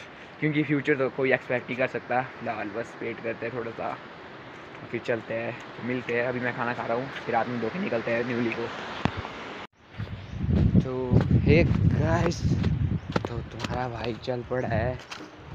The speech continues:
newly की ओर, और पूरे चार दिन के बाद जा रहे हैं आज हम खेलने। फिलहाल अभी हम घर के वहाँ से ही है, पीछे देखते हैं आप। तो अभी काफ़ी time लगेगा newly पहुँचने में।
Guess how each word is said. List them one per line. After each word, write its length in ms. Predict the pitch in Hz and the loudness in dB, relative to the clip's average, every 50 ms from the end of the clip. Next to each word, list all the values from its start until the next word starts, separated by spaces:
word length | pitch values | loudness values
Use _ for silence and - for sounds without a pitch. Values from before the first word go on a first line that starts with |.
| - - - - - 127 | -12 -10 -10 -8 -6 -4
newly 260 | 127 123 123 127 120 | -2 -2 0 0 0
की 160 | 110 123 123 | 2 2 4
ओर, 240 | 123 131 139 143 - - - - - - - - - - - - - - - - - | 4 4 4 4 2 -2 -6 -6 -6 -6 -6 -6 -8 -6 -6 -6 -6 -6 -8 -10 -12
और 60 | 127 - | -10 -6
पूरे 160 | - 139 139 135 | -4 -2 -2 0
चार 280 | - 139 135 139 143 | 2 4 4 4 4
दिन 180 | 135 147 151 135 | 2 0 0 0
के 60 | 143 | 2
बाद 140 | 147 135 127 | 0 2 4
जा 120 | 135 131 | 4 4
रहे 120 | 127 123 127 | 4 4 4
हैं 80 | 131 | 4
आज 60 | 127 139 | 2 0
हम 160 | 117 113 120 | -2 -2 -4
खेलने। 400 | - 123 127 120 113 120 117 139 143 - - - - - - - - - - - - - - - - - - - - - - - - - - - - - - - - - - - - - - - - - - - | -6 -6 -4 -2 0 0 0 0 -2 -2 -4 -4 -4 -6 -10 -14 -14 -10 -10 -8 -8 -10 -12 -14 -14 -12 -12 -10 -8 -8 -6 -4 -4 -4 -4 -6 -10 -14 -18 -18 -18 -18 -18 -18 -18 -18 -18 -18 -16 -16 -12 -10
फिलहाल 640 | 123 120 110 110 117 131 135 135 135 135 131 131 123 - - - - - - - - - | -8 -6 -4 -2 -2 -2 0 0 0 -2 -2 -6 -10 -12 -16 -18 -20 -20 -20 -18 -14 -14
अभी 220 | 120 110 120 117 | -12 -12 -12 -12
हम 360 | 107 110 110 110 117 113 110 107 | -10 -10 -10 -10 -8 -8 -8 -8
घर 160 | - - - - | -8 -8 -6 -4
के 100 | - 110 | -2 0
वहाँ 200 | 110 110 110 104 - | 0 0 -2 -6 -8
से 60 | 113 | -8
ही 140 | 113 110 110 | -8 -8 -8
है, 120 | 110 113 120 - - - - - - - - - - | -10 -10 -14 -18 -20 -20 -20 -20 -20 -20 -20 -20 -20
पीछे 180 | - - - 104 | -16 -12 -12 -10
देखते 320 | 110 110 - - - 135 | -10 -12 -14 -16 -12 -8
हैं 80 | 127 123 | -8 -8
आप। 80 | 123 - - - - - - - - - - - - - - - - - - - - - - - - - - - - - - - - - - - - - - - - - - - - - - | -8 -8 -14 -20 -18 -18 -18 -18 -14 -10 -8 -6 -6 -6 -6 -6 -8 -8 -6 -4 -2 -2 -2 -4 -6 -10 -20 -20 -20 -20 -20 -16 -14 -12 -12 -12 -14 -18 -20 -20 -18 -20 -20 -20 -10 -8 -6
तो 160 | - 107 113 | -4 -2 -2
अभी 160 | 120 120 - | -2 -2 -2
काफ़ी 320 | - - 127 110 - 127 117 | -4 -6 -8 -10 -8 -8 -8
time 240 | - 120 113 110 110 | -8 -8 -8 -10 -10
लगेगा 280 | 113 117 117 104 104 | -10 -8 -8 -8 -8
newly 260 | 110 113 117 113 117 117 | -8 -8 -6 -6 -8 -8
पहुँचने 420 | - 123 117 110 - - 113 117 | -8 -8 -10 -10 -6 -4 -2 0
में। 200 | 117 120 120 120 | 2 2 0 -2